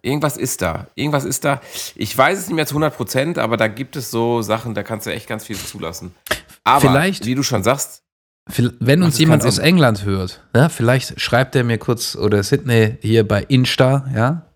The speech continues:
Speaker 2: kurze D M, Direct Message from Britain to
Speaker 1: Oh.
Speaker 2: Germany.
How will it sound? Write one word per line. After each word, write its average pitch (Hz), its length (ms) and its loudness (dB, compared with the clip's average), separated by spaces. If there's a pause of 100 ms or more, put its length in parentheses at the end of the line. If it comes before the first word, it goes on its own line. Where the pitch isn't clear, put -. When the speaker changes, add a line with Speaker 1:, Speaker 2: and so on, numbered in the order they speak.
(100)
Speaker 2:
kurze 117 460 2
D 117 540 4
M, 131 340 2 (300)
Direct 117 480 0
Message 110 680 0 (420)
from 127 580 2
Britain 147 520 2
to 113 360 2
Speaker 1:
Oh. - 60 -12
Speaker 2:
Germany. 123 500 4